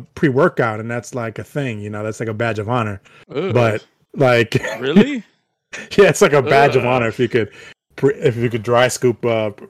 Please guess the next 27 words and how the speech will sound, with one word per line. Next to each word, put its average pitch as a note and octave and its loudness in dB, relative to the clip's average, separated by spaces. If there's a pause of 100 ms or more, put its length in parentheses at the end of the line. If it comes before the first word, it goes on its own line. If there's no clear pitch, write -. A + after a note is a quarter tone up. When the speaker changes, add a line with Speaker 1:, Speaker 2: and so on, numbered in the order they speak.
Speaker 1:
pre-workout, A2+ -4
Speaker 2:
God. G#2+ -12
Speaker 1:
you A2 -4
know, G2+ -8
it's G2+ -10
like G#2+ -6
a, G2+ -4 (220)
Speaker 2:
That F3+ -14
sounds F3 -10
Speaker 1:
you're B2+ -4
kinda B2 0
like A#2+ 0
a A2+ 2
Speaker 2:
horrible. B2+ 2
<laughs> A#2 -2
Speaker 1:
hazing. A#2+ 0
Yeah, B2+ 2
it's - 2
Speaker 2:
Oh. - -2
Speaker 1:
terrible. A2 2 (760)
And, C#3 2
and - -4
Speaker 2:
Ooh. C#3+ 2
Speaker 1:
so, C3 4 (760)
um, B2+ 0 (840)
and D3 0
so C#3+ 4